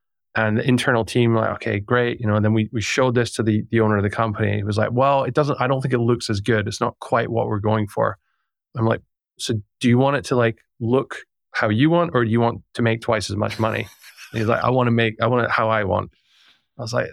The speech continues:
"That, that was just incredibly frustrating to us. It didn't make sense." And then there's another case where we were working with a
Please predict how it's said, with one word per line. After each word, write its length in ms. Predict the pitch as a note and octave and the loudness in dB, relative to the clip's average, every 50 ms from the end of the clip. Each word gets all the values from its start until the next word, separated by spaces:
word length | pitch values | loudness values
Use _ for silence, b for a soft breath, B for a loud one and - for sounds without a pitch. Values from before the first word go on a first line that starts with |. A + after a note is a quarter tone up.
| _ - | _ -6
"That, 260 | B2+ B2+ B2+ B2 - A#2 | -4 -2 -2 -2 -2 -2
that 180 | B2 B2 B2+ | 0 0 0
was 100 | A#2+ A2+ | 0 -2
just 240 | G#2 A2+ G2+ - _ - | -2 -4 -6 -8 _ -10
incredibly 500 | - B2+ - - - A#2+ A#2 G#2+ A2 G#2+ | -8 -6 -2 0 0 0 0 0 0 0
frustrating 480 | G#2 - G#2 - - A2+ A2 G2+ G2 G#2 | 0 -2 -4 -2 0 0 0 0 -2 -4
to 120 | G2+ - G2+ | -4 -2 -2
us. 120 | G#2 - - | -2 -4 -4
It 100 | - A2+ | -8 -6
didn't 200 | G2+ B2+ A#2+ A#2 | -2 0 2 2
make 160 | A2 G#2+ G#2 G#2 | 2 2 0 0
sense." 400 | - A2 G2+ F#2 F#2+ - - - _ _ _ _ _ _ _ _ _ _ - | -2 -2 -2 -2 -4 -6 -12 -16 _ _ _ _ _ _ _ _ _ _ -6
And 100 | - B2 | -2 0
then 140 | B2 B2+ B2 | 2 2 2
there's 160 | B2 B2 A#2 | 2 2 2
another 240 | C3 C#3+ E3 F3+ E3+ | 2 2 2 2 0
case 380 | - C#3+ A#2+ A2 A2 G#2+ - - | 0 2 2 2 0 -2 -2 0
where 160 | A#2 A2+ A2 | 0 2 2
we 40 | A2 | 2
were 100 | A2 A2+ | 2 2
working 360 | A#2 A#2+ A#2 - A#2 A2+ A2 | 2 0 0 0 0 2 2
with 180 | A2 G#2+ G#2 | 2 2 2
a 320 | A2 G#2+ G#2 G2+ G2+ G#2 | 2 2 2 2 2 0